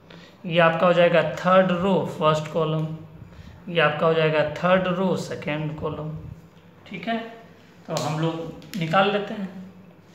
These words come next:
देखिए, आप जैसे ही ए वन वन निकालोगे, तो ए वन वन क्या आ जाएगा हमारा?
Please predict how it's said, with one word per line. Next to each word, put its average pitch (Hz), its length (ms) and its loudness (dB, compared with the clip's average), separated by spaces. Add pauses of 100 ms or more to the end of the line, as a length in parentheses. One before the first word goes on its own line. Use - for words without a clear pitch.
(2500)
देखिए, 135 520 -10 (440)
आप 151 380 2
जैसे 160 440 2
ही 151 500 -6 (280)
ए 175 560 2
वन 143 320 4
वन 147 400 2
निकालोगे, 123 840 -2 (480)
तो - 200 -8
ए 160 220 4
वन 170 120 4
वन 170 280 0
क्या 175 200 4
आ 175 40 4
जाएगा 175 300 4
हमारा? 170 360 2